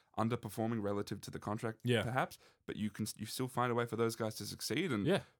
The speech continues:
Speaker 1: find a way to
Speaker 2: He's
Speaker 1: sort
Speaker 2: been,
Speaker 1: of
Speaker 2: you mentioned he has not been poor this year. People like to
Speaker 1: McCarron's been totally fine
Speaker 2: Yeah,
Speaker 1: this year.
Speaker 2: it's, it's, uh,
Speaker 1: Right?
Speaker 2: and
Speaker 1: Like,
Speaker 2: it
Speaker 1: less minutes. He's shooting it way better than last season, which was an
Speaker 2: Mm-hmm.
Speaker 1: issue.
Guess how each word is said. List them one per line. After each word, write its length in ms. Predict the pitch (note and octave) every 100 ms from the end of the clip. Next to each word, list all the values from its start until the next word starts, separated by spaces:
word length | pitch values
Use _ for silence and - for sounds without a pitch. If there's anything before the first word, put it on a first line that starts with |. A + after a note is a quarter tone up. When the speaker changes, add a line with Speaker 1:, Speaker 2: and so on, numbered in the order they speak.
| -
Speaker 1:
find 220 | A2 A2
a 40 | G#2+
way 180 | G#2 G2+
to 260 | G#2+ G2
Speaker 2:
He's 100 | E2+
Speaker 1:
sort 160 | G#3+ D#4+
Speaker 2:
been, 80 | -
Speaker 1:
of 160 | -
Speaker 2:
you 220 | A#2+ F3+ A3
mentioned 360 | A#3 F#3+ F3 -
he 280 | E3 F3+
has 280 | D#3+ D#3 G#3
not 180 | G#3+ E3
been 220 | D#3 B2+ -
poor 200 | G#2 B2
this 120 | F#2
year. 80 | F2
People 240 | C#3+ D3 D3
like 180 | B2+ A#2
to 80 |
Speaker 1:
McCarron's 260 | C#3 C4 B3+
been 160 | B3 A3+
totally 380 | - C#3+ C#3+
fine 280 | C#3 - F2+
Speaker 2:
Yeah, 120 | F3 G3
Speaker 1:
this 100 | C#3
year. 120 | -
Speaker 2:
it's, 240 | D3 D#3 -
it's, 320 | D#3+ D#3 -
uh, 40 |
Speaker 1:
Right? 220 | C#3+ C3+ -
Speaker 2:
and 100 | C#3+
Speaker 1:
Like, 100 | B2+
Speaker 2:
it 40 |
Speaker 1:
less 240 | C3+ D#3 -
minutes. 360 | C#3+ C3+ C3 -
He's 100 | G#2+
shooting 360 | - C#3 D3
it 140 | C3 F#2+
way 180 | B2
better 200 | B2+ B2+
than 140 | B2 A#2
last 200 | A2 G#2+
season, 260 | A2+ A2 A2
which 140 | G#2
was 120 | G#2+
an 80 | A2
Speaker 2:
Mm-hmm. 60 | G#2+
Speaker 1:
issue. 260 | - A2